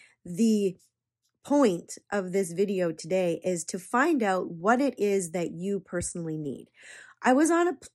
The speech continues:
panel a couple of weeks ago, and people were talking about this best-selling author who was promoting, I'm not even sure what it was, 'cause it had a lot to do with juices and vegetables and things, which,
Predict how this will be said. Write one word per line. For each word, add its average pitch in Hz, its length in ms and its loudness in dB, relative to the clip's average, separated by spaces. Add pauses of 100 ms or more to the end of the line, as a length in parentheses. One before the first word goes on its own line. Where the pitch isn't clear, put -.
(140)
panel 175 680 -2
a 160 100 -6
couple 196 320 -4
of 185 60 -4
weeks 185 280 -6
ago, 170 380 -4 (260)
and 196 120 -8
people 247 200 2
were 262 100 6
talking 214 460 0
about 185 500 0
this 165 160 -4
best-selling 214 520 0
author 185 500 0 (120)
who 175 400 0 (560)
was 185 800 0 (300)
promoting, 214 760 2 (220)
I'm 220 140 -4
not 277 160 0
even 233 180 0
sure 208 160 -6
what 202 100 -2
it 185 100 -2
was, 180 260 -2
'cause 175 120 -12
it 196 60 -4
had 208 140 0
a 214 40 0
lot 196 180 0
to - 80 -12
do 185 120 -4
with 165 180 -4
juices 180 400 -4
and 165 140 -6
vegetables 160 540 -6
and 165 100 -8
things, 160 240 -8 (360)
which, - 340 2